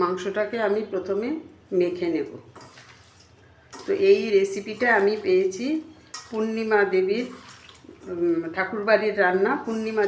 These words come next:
দেবীর লেখা বই থেকে আমি এই ফিলিপিনি মুরগির মা-, এই রেসিপিটা পেয়েছি। তো প্রথমে আমি এটা ভালো করে মেখে নেব, মেখে কিছুক্ষণের জন্য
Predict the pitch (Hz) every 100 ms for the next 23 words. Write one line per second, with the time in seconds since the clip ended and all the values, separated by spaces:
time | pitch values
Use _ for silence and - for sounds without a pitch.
0 | 190 185 196 185 180 202 226 170 165 160
1 | - 165 247 269 190 160 160 160 202 -
2 | - 175 170 185 220 226 175 180 170 170
3 | 170 165 170 165 - - 196 254 254 156
4 | 139 123 - - - - - - - -
5 | 180 175 185 196 208 220 190 196 185 202
6 | 196 165 170 196 214 190 165 185 196 196
7 | 240 339 - - - - - - - -
8 | - - - - - - - - - -
9 | - - - - - - - 196 185 185
10 | 262 254 196 196 - 208 214 196 220